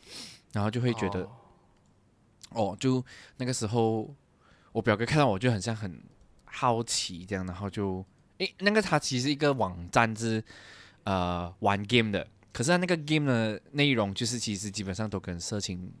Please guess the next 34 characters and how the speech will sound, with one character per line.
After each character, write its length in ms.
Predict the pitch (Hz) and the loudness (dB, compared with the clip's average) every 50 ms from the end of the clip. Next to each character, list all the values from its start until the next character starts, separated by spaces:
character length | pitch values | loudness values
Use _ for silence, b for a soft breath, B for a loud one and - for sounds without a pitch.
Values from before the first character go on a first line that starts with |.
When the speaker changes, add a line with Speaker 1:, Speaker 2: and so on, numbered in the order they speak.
| _ _ | _ _
Speaker 1:
就 100 | - - | -16 -12
是 260 | 92 95 95 92 87 - - - _ _ _ _ _ _ _ _ _ - | -10 -8 -8 -8 -8 -10 -16 -20 _ _ _ _ _ _ _ _ _ 0
八 160 | 110 110 113 | 2 2 2
九 180 | - - 90 | 2 -2 -4
不 160 | 82 - 120 113 | -4 -2 -4 -4
离 220 | 101 92 85 95 | -4 -4 -6 -6
十。 260 | - - - - - - - 131 B B B B B B B B B B B B B B - - | -4 -4 -6 -6 -10 -12 -16 -18 B B B B B B B B B B B B B B -16 -12
Speaker 2:
哦。 720 | 113 113 113 107 107 107 104 107 104 104 104 104 104 104 104 | -8 -6 -6 -4 -4 -4 -6 -6 -6 -8 -8 -10 -10 -8 -8
Speaker 1:
啊， 220 | 98 90 87 85 | -6 -6 -6 -6
就 120 | 85 - 110 | -6 -4 -4
是 120 | 117 123 | -2 -2
你 100 | 113 98 | -2 0
在 100 | 92 107 | 0 0
那 80 | 110 113 | 0 2
个 80 | 117 117 | 2 2
游 180 | 104 101 95 95 | 2 2 0 0
戏 140 | - 120 | -2 -2
里 60 | 107 95 | -2 -2
面， 140 | 98 107 | -2 -2
你 120 | 104 87 87 | -4 -4 -6
是 160 | - - 113 | -2 0 0
要 60 | 107 104 | 0 0
帮， 340 | - - 92 90 87 85 85 B B B B B B | 2 0 0 0 -2 -10 -12 B B B B B B
帮 160 | - 92 95 | -6 -6 -4
别 140 | 90 98 92 | -4 -4 -2
人 180 | 90 87 90 - | -4 -4 -6 -10
自 300 | - - 110 101 95 95 | -12 -10 -8 -8 -8 -6
慰 240 | 95 101 98 95 92 | -4 -4 -4 -4 -4
啊， 100 | 85 87 | -6 -8
还 160 | 90 87 85 | -8 -8 -10
是 80 | 92 | -10
怎 160 | 87 - - - | -10 -12 -12 -14
样 200 | 82 90 85 78 | -12 -12 -14 -14
的？ 80 | - - | -16 -18